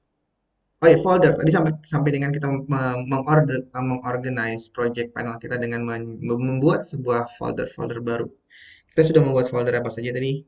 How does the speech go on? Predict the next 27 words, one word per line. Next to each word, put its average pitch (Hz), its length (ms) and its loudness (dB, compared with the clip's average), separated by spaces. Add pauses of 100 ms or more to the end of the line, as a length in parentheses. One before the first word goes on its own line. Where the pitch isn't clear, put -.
(100)
Assets, 120 640 -8
lalu 123 320 -6
material, 143 560 2 (160)
lalu 117 320 -4
prefabs, 120 720 -10
dan - 320 -6
scripts. - 720 -6 (1300)
Ada 175 240 0
lagi 214 80 0
nggak 139 240 0
yang 131 160 0
kita 131 160 -6
butuhkan 123 400 -6
kira-kira? 120 560 -12 (160)
Sementara 156 320 6
ini 180 160 2
cukup 160 240 -2
ya, 123 240 0
sementara 120 320 -6
ini 127 80 -6
cukup. 117 320 -16
Lalu 143 240 -2
kita, 208 320 2 (560)
berikutnya, 208 720 4 (400)
kita 220 320 0
akan 190 240 2
mendesain 156 1800 4